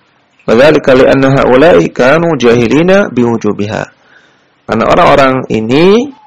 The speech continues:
mereka jahil, mereka tidak tahu tentang kewajiban salat. Idza taqarrara hadza, fa innal qawla bitakfiri tariki sholati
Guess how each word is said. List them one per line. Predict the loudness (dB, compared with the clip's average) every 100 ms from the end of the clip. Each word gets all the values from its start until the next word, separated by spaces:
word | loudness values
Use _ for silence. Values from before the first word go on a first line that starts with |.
| -10
mereka | -4 -2 -2
jahil, | 2 2 4 2 0
mereka | -2 -2
tidak | 0 0 0
tahu | 2 0 0
tentang | -4 -4 -6
kewajiban | -4 -6 -4 -4 -4
salat. | -6 -10 -10 -14 _ _ _ _ _ _ -4
Idza | 0 2 2
taqarrara | 0 0 0 2 2 2
hadza, | 2 2 0 -2 -6 _ _
fa | -8 -4 -2
innal | 0 0 -2
qawla | 0 0 2 0
bitakfiri | -2 -4 -6 -4 -2 0 0
tariki | 0 0 0 -4
sholati | -6 -2 0 0 -2